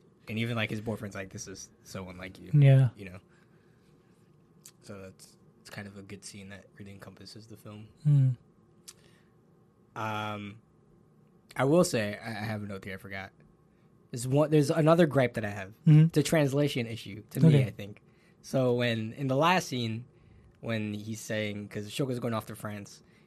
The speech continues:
Speaker 1: and she departs her on the bus, and then Shoko's like, "I'm gonna say goodbye to you 'cause I'm bad at goodbyes." And she comes out of the window, and she says,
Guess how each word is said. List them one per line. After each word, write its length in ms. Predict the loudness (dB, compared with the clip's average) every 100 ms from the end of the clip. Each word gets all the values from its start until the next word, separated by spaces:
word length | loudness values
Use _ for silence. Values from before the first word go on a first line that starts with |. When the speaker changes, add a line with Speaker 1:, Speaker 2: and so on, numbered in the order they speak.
| _ -14
Speaker 1:
and 100 | -12
she 180 | -10
departs 360 | -10 -6 -6 -6
her 100 | -8
on 100 | -8
the 60 | -10
bus, 420 | -10 -10 -12 -20 _ _ -12
and 120 | -10
then 80 | -10
Shoko's 240 | -12 -12
like, 140 | -12 -6
"I'm 120 | -4
gonna 120 | -2
say 120 | -4
goodbye 240 | -2 0 2
to 60 |
you 220 | 2 0 -2
'cause 120 | -4
I'm 100 | -6
bad 160 | -6 -8
at 80 |
goodbyes." 500 | -10 -10 -10 -10 -14 -20 _ _ _ -12
And 80 | -6
she 140 | -6 -6
comes 220 | -6 -2
out 120 | 0 0
of 80 |
the 60 | -2
window, 460 | -2 -2 -2 -4 -6 _ -20 -14
and 80 | -10
she 140 | -8
says, 480 | -4 -4 -4 -6 -10